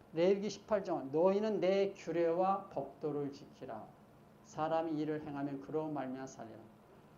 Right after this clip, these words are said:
하나님의 규례와 법도를 지키면 살리라. 영생이다.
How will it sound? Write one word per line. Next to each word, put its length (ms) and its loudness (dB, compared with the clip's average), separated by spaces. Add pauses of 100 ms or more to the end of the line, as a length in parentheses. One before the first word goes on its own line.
(100)
하나님의 640 0
규례와 600 4
법도를 600 -2
지키면 640 -6 (100)
살리라. 720 4 (640)
영생이다. 880 2